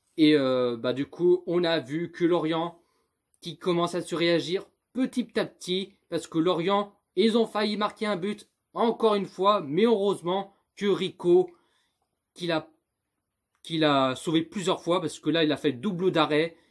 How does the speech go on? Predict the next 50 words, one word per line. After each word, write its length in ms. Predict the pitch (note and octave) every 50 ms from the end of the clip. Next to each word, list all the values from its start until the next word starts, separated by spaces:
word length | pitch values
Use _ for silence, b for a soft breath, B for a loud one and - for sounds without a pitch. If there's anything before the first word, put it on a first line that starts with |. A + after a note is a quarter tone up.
| b b b b -
Et 540 | C#3+ C3+ C3+ C3 B2+ B2+ B2 B2 A#2+ A#2+ A2+ - - _
ils 140 | - A#2+ B2
a, 160 | D#3+ D#3 E3 - -
ils 120 | C3+ D3+
ont 60 | F#3
failli 220 | - - G3+ G3 G3
marquer 220 | F#3+ - - G#3
un 80 | F#3 D#3+
but, 180 | F3+ G3 F#3+
ça 100 | - F#3
aurait 220 | D#3 D#3+ D#3 D#3 -
pu 180 | E3 F3+ E3+
coûter 320 | - - - D3 - D#3+ D3+
cher. 260 | - - F#3 D#3+ C#3
C'est 140 | - - C#3
un 80 | C#3
truc 220 | C3+ - C#3 B2+ A#2
de 80 | B2+
ouf, 180 | A#2+ A2+ G2+ -
quoi. 220 | - - F2+ - _ _ b b b b b b b b _ _ _ _ _ _ _ _ _ _ - - _ -
Et 80 | C#3 C3+
après, 280 | C#3 C#3 - F3 E3+
bon, 400 | D#3 B2+ C#3+ D#3+ D#3+ D3 B2 - _ _ _ _
t'as 240 | - C#3 C3+ C3+ C3+
Lorient, 540 | C3 D3+ D3+ D3+ D#3+ E3 F3 E3+ D#3+ D3 - _ _ _ _
enfin, 380 | _ C3+ B2 A2+ G#2 F#2+ F#2+ - _ _ _ _ -
un 120 | A#2+ B2+
joueur 200 | B2 C3+ D#3 C3+
de 80 | - D3+
Lorient 300 | C#3+ D#3 D#3 E3 E3 D#3
qui 180 | - - -
l'avait 280 | C#3 C3 B2 C3+ C3 -
tiré 400 | - - D3 C#3+ D#3+ D#3+ D3 B2+
sur 260 | - - - - D3+
le 140 | C#3 C#3+ C#3
poteau 360 | - D3 C#3 - F3 G3 G3
après. 480 | F3 - - - - F3 F#3+ G3+ G3+ b b b b b b b b b -
Non, 180 | B2+ B2 A#2+ A#2
franchement, 460 | - C#3+ C#3 - - E3+ E3+ E3+ D#3+
bah, 220 | C#3+ C3 B2+ B2+ C3
on 80 | C3+
a 80 | C#3+ C#3
vu 160 | D3 D#3+ -
que 100 | - D3+
Lorient, 360 | C#3+ D3 D3 D#3 E3 D#3+ D3+ - _ -
qui, 520 | - C#3+ C#3+ C#3 C3 C3 B2 B2 A#2+ B2+
ils 120 | A#2+ A#2
ont 40 | C3
rien 200 | A#2 C3 D3 D#3
lâché. 640 | D#3+ D3 - - - - D#3+ D#3+ E3 D#3+ D#3+ D#3